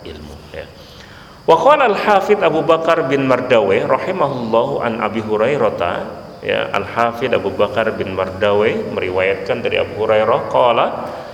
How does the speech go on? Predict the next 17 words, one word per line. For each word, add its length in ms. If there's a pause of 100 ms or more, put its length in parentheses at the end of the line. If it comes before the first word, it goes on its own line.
(220)
ya, 320
Abu 200
Hurairah 320
mengatakan, 600
"Lama 360
futihat 760
Khaybaru," 600 (1000)
ketika 440
Khaybar 960
itu 240
dibebaskan, 800 (840)
"uhdiyat 520
di 80
Rasulillah 680
sallallahu 680
alaihi 520
wasallam 600